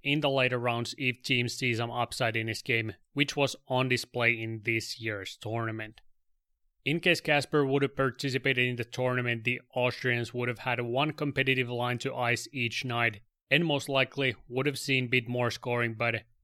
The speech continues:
the unfortunate fact is that they were missing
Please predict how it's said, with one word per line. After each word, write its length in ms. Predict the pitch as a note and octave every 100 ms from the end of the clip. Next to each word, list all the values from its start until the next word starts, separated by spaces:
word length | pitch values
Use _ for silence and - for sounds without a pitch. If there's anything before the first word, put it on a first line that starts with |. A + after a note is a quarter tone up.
| -
the 60 | B2
unfortunate 720 | A#2+ A2 C3+ B2 C#3 B2+ -
fact 260 | B2+ A2+
is 140 | A#2+ A2+
that 220 | B2 A2+
they 160 | A#2+ A#2+
were 260 | A#2 A#2+
missing 480 | A#2 A#2+ A#2 A#2+ A2+